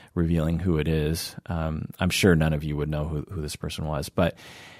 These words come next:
so this person had grown up, a-, as far as I can tell,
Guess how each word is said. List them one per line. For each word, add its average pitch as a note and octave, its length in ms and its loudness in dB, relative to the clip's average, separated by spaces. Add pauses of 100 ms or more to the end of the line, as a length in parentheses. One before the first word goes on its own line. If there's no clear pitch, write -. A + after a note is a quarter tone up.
(380)
so A#2+ 440 8 (720)
this B2+ 480 8 (160)
person G#2+ 640 6
had F2+ 600 6
grown G2+ 260 8
up, D#2+ 260 4 (500)
a-, F2+ 240 -4
as F2+ 200 0
far F#2 240 6
as F2+ 140 4
I F2 100 4
can F2 160 2
tell, D2+ 420 2